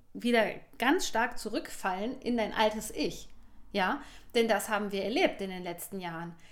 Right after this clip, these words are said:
Da ist eigentlich die Außenwelt förmlich kollabiert. Die hat so einen großen Raum eingenommen. Ja, und was ist passiert? Die meisten Menschen sind rausgegangen mit noch einer höheren Traumatisierung. Die Gesellschaft hat sich noch mehr gespalten. Also es geht nicht in Richtung Gemeinsamkeit.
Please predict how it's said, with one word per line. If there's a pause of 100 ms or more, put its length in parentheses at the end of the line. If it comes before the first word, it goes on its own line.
Da
ist
eigentlich
die
Außenwelt
förmlich
kollabiert.
Die
hat
so
einen
großen
Raum
eingenommen. (120)
Ja,
und
was
ist
passiert? (460)
Die
meisten
Menschen
sind
rausgegangen
mit (1200)
noch
einer
höheren
Traumatisierung. (500)
Die
Gesellschaft
hat
sich
noch
mehr
gespalten.
Also
es
geht
nicht
in
Richtung
Gemeinsamkeit.